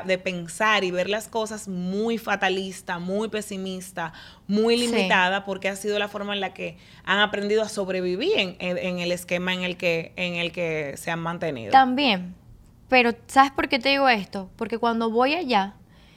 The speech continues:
Speaker 2: y me encuentro, voy al barrio donde yo vivía, un barrio pequeño,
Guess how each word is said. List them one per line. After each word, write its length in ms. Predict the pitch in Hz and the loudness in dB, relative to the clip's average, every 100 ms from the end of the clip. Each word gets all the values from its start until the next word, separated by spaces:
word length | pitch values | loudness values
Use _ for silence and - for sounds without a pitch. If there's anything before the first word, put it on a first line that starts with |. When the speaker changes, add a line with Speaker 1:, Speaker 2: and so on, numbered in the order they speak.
| - - - - - - | -20 -20 -20 -20 -20 0
Speaker 2:
y 100 | 247 | 2
me 100 | 240 | 4
encuentro, 500 | 233 233 254 254 262 | 2 2 2 2 0
voy 240 | 254 208 226 | 0 2 2
al 120 | 254 | 6
barrio 340 | 277 285 311 | 6 6 2
donde 260 | 311 277 247 | 0 0 0
yo 140 | 226 | 2
vivía, 500 | 247 269 220 202 202 240 - | 0 0 0 0 -2 -8 -8
un 100 | 202 | -2
barrio 240 | 214 240 | 0 0
pequeño, 560 | 269 277 214 196 196 | -2 -2 -2 -2 -4